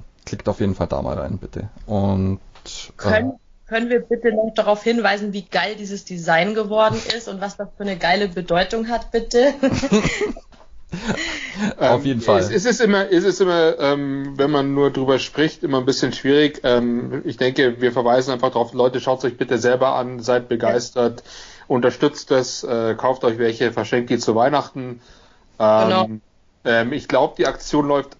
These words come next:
Speaker 3: fürs Erste bis Ende November, wenn ich das richtig im Kopf hab. Also, das
Speaker 2: Genau,
Speaker 3: irgendwie
Speaker 2: sonst
Speaker 3: das
Speaker 2: kommt's nimmer rechtzeitig zu Weihnachten an.
Speaker 3: Ja,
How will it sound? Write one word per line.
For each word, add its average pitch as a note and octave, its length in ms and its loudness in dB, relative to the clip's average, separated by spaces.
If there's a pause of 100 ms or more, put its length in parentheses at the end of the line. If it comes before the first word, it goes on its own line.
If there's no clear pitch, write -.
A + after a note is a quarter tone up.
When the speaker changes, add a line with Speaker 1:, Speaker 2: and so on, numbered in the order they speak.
(140)
Speaker 3:
fürs B2 200 -4
Erste D3 400 0
bis D3+ 180 -6
Ende C3+ 220 -4
November, B2+ 520 0
wenn D#3 100 0
ich D#3 80 -4
das D3+ 200 -2 (920)
richtig D#3+ 300 -2
im D3 100 -4
Kopf - 300 0
hab. E3+ 200 -4 (140)
Also, A#2+ 340 2 (200)
das A#2 200 -2
Speaker 2:
Genau, G3+ 140 0
Speaker 3:
irgendwie G3+ 240 4
Speaker 2:
sonst - 120 4
Speaker 3:
das - 180 -2
Speaker 2:
kommt's A#3+ 280 -4
nimmer A3+ 280 2
rechtzeitig G3+ 520 -2
zu G3+ 140 -8
Weihnachten F#3+ 460 -2
an. E3+ 340 -4 (320)
Speaker 3:
Ja, G2 200 -2